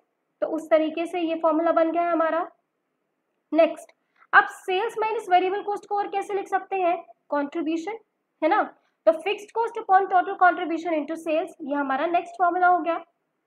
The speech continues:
अब break even point को अगर आप output के terms में बात करते हैं तो इसका formula रहेगा fixed cost upon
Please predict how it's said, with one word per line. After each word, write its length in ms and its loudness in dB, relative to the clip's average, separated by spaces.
अब 220 6
break 280 -2
even 200 -6
point 380 4
को 100 -2
अगर 200 6
आप 200 4
output 400 0
के 100 -4
terms 280 2
में 100 -4
बात 240 2
करते 260 0
हैं 300 0
तो 140 -8
इसका 280 -4
formula 280 2
रहेगा 380 2
fixed 320 -10
cost 240 0
upon 300 -2